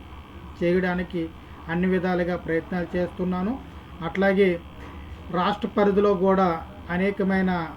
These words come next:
విషయాలు రాష్ట్రంలో విజయవాడ పరి-, ఈ, ఆ, వి-, విజయవాడని వేదికగా చేసుకొని అనేకమైన కార్యక్రమాలు చేయాలి. చాలా ఇబ్బందులు ఉన్నాయి. వీటిలన్నిటికీ కూడా దివ్యాంగులందరూ రాష్ట్రం నుంచి సపోర్ట్ చేయాలనేది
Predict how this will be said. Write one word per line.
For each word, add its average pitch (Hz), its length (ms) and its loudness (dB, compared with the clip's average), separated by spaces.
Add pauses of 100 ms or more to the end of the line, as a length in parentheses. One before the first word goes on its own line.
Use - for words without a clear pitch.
(340)
విషయాలు 180 580 4 (280)
రాష్ట్రంలో 185 720 0 (920)
విజయవాడ 202 480 4
పరి-, 180 400 -2
ఈ, 180 180 -2
ఆ, 170 140 -4 (640)
వి-, 175 260 -6
విజయవాడని 196 640 0 (300)
వేదికగా 185 400 4 (120)
చేసుకొని 175 440 0
అనేకమైన 170 500 -4
కార్యక్రమాలు 165 640 -8 (100)
చేయాలి. - 340 -12 (540)
చాలా 165 220 2
ఇబ్బందులు 196 480 4
ఉన్నాయి. 196 280 2 (180)
వీటిలన్నిటికీ 180 720 -2
కూడా 185 360 -4 (520)
దివ్యాంగులందరూ 190 800 2 (220)
రాష్ట్రం 160 380 -2
నుంచి 190 300 0
సపోర్ట్ 196 520 -4
చేయాలనేది 180 580 -2